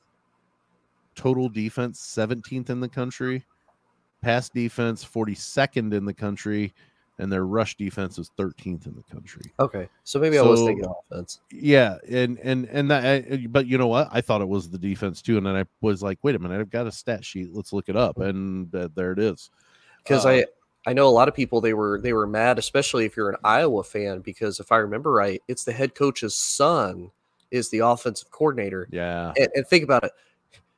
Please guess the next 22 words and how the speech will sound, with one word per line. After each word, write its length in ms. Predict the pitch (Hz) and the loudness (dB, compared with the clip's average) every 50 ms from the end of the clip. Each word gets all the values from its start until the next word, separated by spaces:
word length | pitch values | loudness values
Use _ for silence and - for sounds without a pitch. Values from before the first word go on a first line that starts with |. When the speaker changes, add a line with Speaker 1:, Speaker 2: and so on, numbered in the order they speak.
| _ - | _ -6
Speaker 2:
If, 160 | - 117 117 - _ _ _ _ _ _ _ _ _ - | -4 -4 -4 -4 _ _ _ _ _ _ _ _ _ -2
a-, 220 | - 120 - - | 0 0 2 4
and 120 | 131 147 135 | 4 4 4
it's 120 | 135 131 | 4 2
gonna 140 | - 175 165 | 2 0 0
kinda 240 | - 165 160 151 147 | 4 6 6 6 6
s-, 220 | 131 - - - 131 - - - - | 2 -2 -4 -4 -4 -4 -4 -12 -12
sound 300 | - - 139 131 127 - | -2 0 0 0 0 0
kinda 220 | - 139 131 117 | 0 0 0 0
bad, 160 | - 110 107 | 0 0 0
and 100 | 104 104 | 0 0
I 40 | 113 | 0
don't 180 | 113 131 127 120 | 2 2 2 2
mean 160 | 131 127 120 | -2 -4 -6
to 60 | 117 | -6
take 240 | - - 131 - - | -6 -6 -6 -4 -4
shots 520 | - - - 113 107 104 98 - - - - | -4 -2 2 2 2 2 2 -2 -4 -4 -4
at 100 | 101 101 - | -4 -2 0
Iowa 340 | 104 107 101 101 101 98 98 | 0 2 2 2 0 0 -2
by 180 | 95 95 92 92 | -2 -4 -6 -6
no 200 | 95 104 104 95 | -4 -4 -4 -4
means, 480 | 98 104 107 101 92 90 90 - - | -2 -4 -4 -4 -4 -6 -8 -10 -12